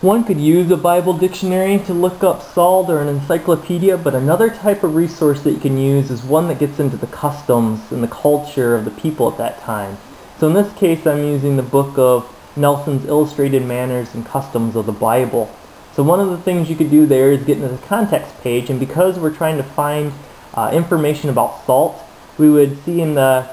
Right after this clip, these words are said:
contents page that there's a chapter on the minerals and gems of Palestine in chapter thirteen. So we'd want to turn to that to see if we could find an entry on the idea of salt.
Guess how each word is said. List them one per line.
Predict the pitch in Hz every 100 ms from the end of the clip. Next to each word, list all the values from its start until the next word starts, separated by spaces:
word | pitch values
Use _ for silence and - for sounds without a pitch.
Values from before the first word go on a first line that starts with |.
| -
contents | 165 160 160 165 156 151 - - - - -
page | 156 156
that | 143 139
there's | 139 123
a | 113
chapter | - 165 165 175 147
on | 131
the |
minerals | 123 147 165 160 143
and | 123
gems | 127 135 139
of | 127 -
Palestine | 151 143 117 - 113 101 101 113 -
in | 123
chapter | 113 120 - 120
thirteen. | 123 117 - 151 127 110 - - -
So |
we'd | 151
want | 156 185 175
to | -
turn | 170
to | 147
that | 127 127 131
to |
see | - 139
if | 135
we | 139
could | 143
find | - 123 123 120
an | 117
entry | 160 156 123 113
on | 113
the | 113
idea | 110 107 113
of | 110
salt. | - 123 110